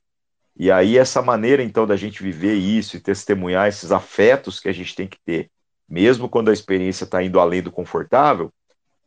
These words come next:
é, motivou muitas pessoas a voltarem a congregar ou a voltarem a buscar um lugar pra fazer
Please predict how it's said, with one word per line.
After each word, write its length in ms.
é, 680
motivou 640
muitas 360
pessoas 440
a 60
voltarem 600
a 40
congregar 760
ou 140
a 20
voltarem 580
a 140
buscar 720
um 120
lugar 420
pra 140
fazer 240